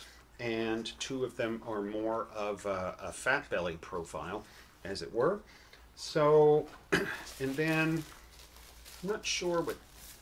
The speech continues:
this is, but we're gonna open it up and find out. Okay, everything is taped, as you might imagine.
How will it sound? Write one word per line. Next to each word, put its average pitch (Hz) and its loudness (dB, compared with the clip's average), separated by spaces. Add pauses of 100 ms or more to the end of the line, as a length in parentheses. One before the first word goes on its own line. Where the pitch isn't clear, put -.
(160)
this - -6
is, 107 -2
but 113 -4 (100)
we're 123 -6 (960)
gonna 160 -10 (100)
open 120 -8
it 104 -2
up 123 -6
and 98 -6
find - -12
out. 92 -2 (600)
Okay, 127 -2
everything 147 4
is - -2 (160)
taped, - 2 (240)
as 110 -8
you 113 -6
might 113 -2
imagine. 135 0